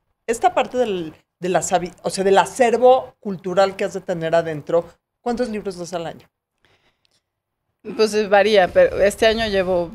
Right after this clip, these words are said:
Speaker 2: veinticuatro.
Speaker 1: ¿Ya estamos en marzo? O sea, a lo mejor tienes mil,
Speaker 2: Pues,
Speaker 1: tu
Speaker 2: ochenta,
Speaker 1: diferencia, tu
Speaker 2: entre
Speaker 1: diferencia fueron a lo
Speaker 2: ochenta,
Speaker 1: mejor
Speaker 2: cien.
Speaker 1: mil libros de hace quince años a la fecha. Tienes,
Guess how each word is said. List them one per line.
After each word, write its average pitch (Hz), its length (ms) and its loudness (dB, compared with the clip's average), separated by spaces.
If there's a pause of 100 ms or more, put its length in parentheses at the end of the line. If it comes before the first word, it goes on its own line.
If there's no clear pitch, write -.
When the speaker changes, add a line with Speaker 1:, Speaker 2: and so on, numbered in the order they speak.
(140)
Speaker 2:
veinticuatro. - 840 -12 (160)
Speaker 1:
¿Ya 165 80 -10
estamos 170 260 -4
en 165 80 -10
marzo? 147 400 -8 (1120)
O 175 80 -10
sea, - 260 -2 (160)
a 202 80 2
lo 226 60 6
mejor 226 240 -2
tienes 269 320 -2
mil, 254 280 -4 (340)
Speaker 2:
Pues, - 200 -6
Speaker 1:
tu 269 80 0
Speaker 2:
ochenta, 285 140 6
Speaker 1:
diferencia, 214 800 6
tu 269 100 -2
Speaker 2:
entre 269 140 0
Speaker 1:
diferencia 285 480 4
fueron 294 180 4
a 269 40 0
lo 269 80 0
Speaker 2:
ochenta, 240 100 0
Speaker 1:
mejor 240 140 0
Speaker 2:
cien. 247 100 -2
Speaker 1:
mil 269 160 -2
libros 254 580 -2 (460)
de 175 180 4
hace 208 200 2
quince 226 280 -4
años 214 240 -2
a 202 60 -2
la 175 100 2
fecha. 180 320 -4
Tienes, 220 240 0